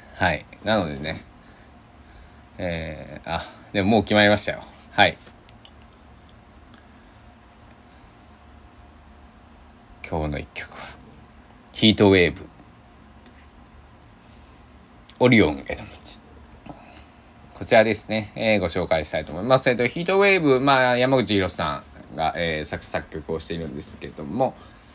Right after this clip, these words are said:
えー、これはオリ-、オリジナルは一九九五っていう、まあ、千九百九十五年に出たアルバムです。で、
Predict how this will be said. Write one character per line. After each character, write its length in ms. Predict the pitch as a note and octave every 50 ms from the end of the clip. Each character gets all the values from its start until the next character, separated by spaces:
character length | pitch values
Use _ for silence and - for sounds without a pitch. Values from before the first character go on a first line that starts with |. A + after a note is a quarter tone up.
| - - -
え 120 | - C3+ C#3
ー、 40 | C#3
こ 100 | E3 F3+
れ 60 | E3+
は 40 | D#3
オ 80 | E3+
リ-、 220 | F3 F3+ F#3+ - - -
オ 280 | D#3 E3 E3+ E3+ E3+
リ 220 | E3+ E3+ F3+ F#3 F3
ジ 160 | F#3 F3+ F3+
ナ 160 | F3+ F3+ F3
ル 80 | F3 F3+
は 80 | F3+
一 220 | D#3+ D3+ D3 - F3
九 240 | - A#3+ A3+ F#3 D#3
九 260 | - - C#3+ C#3 C#3
五 240 | C3 C3 D3 C#3 A#2+
っ 60 | A2
て 80 | - A2
い 40 | G#2+
う、 20 |
ま 100 | A#2+ C3
あ、 20 |
千 160 | B2+ - F#3 F3+
九 80 | F3+
百 140 | D#3 B2+ -
九 180 | - C#3 B2+ A2+
十 200 | G2+ G2+ F#2+ E2+
五 160 | E2 F2 F#2
年 260 | F#2+ F#2+ F#2 F#2 G2
に 140 | A2+ C3+ C3
出 120 | C3+ A#2+
た 140 | G2+ F#2+ E2
ア 80 | E2 D#2+
ル 140 | D#2+ D2+
バ 160 | C#2 D#2+ D2+ D2
ム 260 | D2+ D2+ D2+ D2+ D2+
で 140 | D#2 D#2 -
す。 200 | - - - -
で、 220 | A#2 A#2+ A2+ -